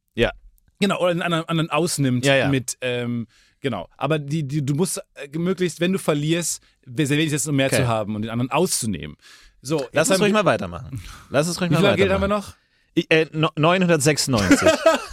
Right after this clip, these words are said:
Speaker 1: Noch nicht so viel gesetzt. Okay.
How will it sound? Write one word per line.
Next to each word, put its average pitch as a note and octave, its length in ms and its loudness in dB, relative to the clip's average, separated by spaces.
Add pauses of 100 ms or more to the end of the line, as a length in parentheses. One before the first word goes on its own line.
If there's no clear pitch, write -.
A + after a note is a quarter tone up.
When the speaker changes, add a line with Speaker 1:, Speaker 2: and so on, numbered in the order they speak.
(1600)
Speaker 1:
Noch - 200 0
nicht G3 220 0
so E3 160 2
viel B2 500 0 (800)
gesetzt. G#2 760 0
Okay. F#2+ 720 0